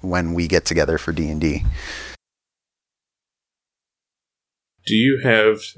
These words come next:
Speaker 2: in mind an ending to this world you've created should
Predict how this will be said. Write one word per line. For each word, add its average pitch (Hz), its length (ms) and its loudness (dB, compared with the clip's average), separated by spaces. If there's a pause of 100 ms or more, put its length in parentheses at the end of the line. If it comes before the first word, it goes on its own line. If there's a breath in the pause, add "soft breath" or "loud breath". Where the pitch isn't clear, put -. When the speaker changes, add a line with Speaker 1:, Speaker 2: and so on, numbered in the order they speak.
Speaker 2:
in 101 300 2
mind 101 640 0 (640)
an 95 240 2
ending 104 440 2
to - 120 -10
this 98 260 0
world 101 240 4
you've 98 320 -2
created 98 520 4 (680)
should 90 800 4